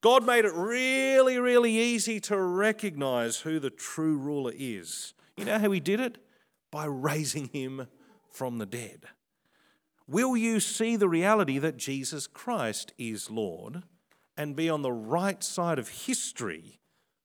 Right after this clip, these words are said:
by being on the right side of Jesus?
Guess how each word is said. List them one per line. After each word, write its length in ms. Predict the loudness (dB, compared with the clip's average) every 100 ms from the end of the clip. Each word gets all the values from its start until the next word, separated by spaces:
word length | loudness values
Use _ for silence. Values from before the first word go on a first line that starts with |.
| _ _ _
by 280 | -10 -4 -4
being 280 | -4 -4 -4
on 80 | -6
the 80 |
right 280 | -6 -6 -8
side 240 | -10 -10 -12
of 100 | -12
Jesus? 800 | -12 -12 -12 -14 -14 -14 -16